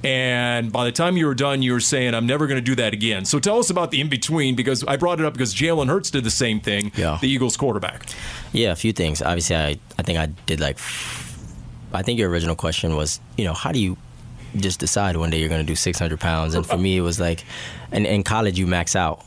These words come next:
Speaker 2: Obviously, you don't do that much in the N F L, but in college, you have these max out days, whether that be upper body, lower body, whatever. So, um, we were squatting, of course, and I think I was at five hundred. I moved it pretty easy.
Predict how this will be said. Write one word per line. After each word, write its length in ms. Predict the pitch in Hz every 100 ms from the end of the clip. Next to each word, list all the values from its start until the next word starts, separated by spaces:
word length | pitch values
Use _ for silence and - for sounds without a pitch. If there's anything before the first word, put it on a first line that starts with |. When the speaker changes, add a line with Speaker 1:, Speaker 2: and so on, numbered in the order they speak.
| -
Speaker 2:
Obviously, 320 | 82 82 - 85
you 40 |
don't 240 | 80 78 -
do 100 | 85
that 120 | 78
much 200 | 78 78
in 60 |
the 40 | 78
N 60 |
F 120 | 76 87
L, 120 | 80
but 160 | 78 73
in 80 | 78
college, 280 | 82 78 82
you 60 |
have 100 | 78
these 140 | 80 82
max 280 | 80 80 -
out 180 | 78
days, 260 | 82 80 76
whether 180 | 82 78
that 180 | 78 80
be 180 | 78
upper 160 | 78 85
body, 220 | - 78
lower 160 | 76 76
body, 180 | 76 78
whatever. 360 | 78 76 78 - - - - -
So, 280 | - 92 80
um, 380 | 80 78 78 80 - - -
we 80 | -
were 80 | 80
squatting, 380 | - 90 87 82
of 100 | 78
course, 400 | - 82 80 -
and 240 | 82 80 -
I 120 | 80
think 200 | 87 82
I 60 | 82
was 100 | 82
at 120 | 85
five 260 | 87 82 90
hundred. 360 | 85 85 80
I 80 | 80
moved 200 | 78 78
it 60 | 78
pretty 220 | 80 78
easy. 440 | 78 78 76 76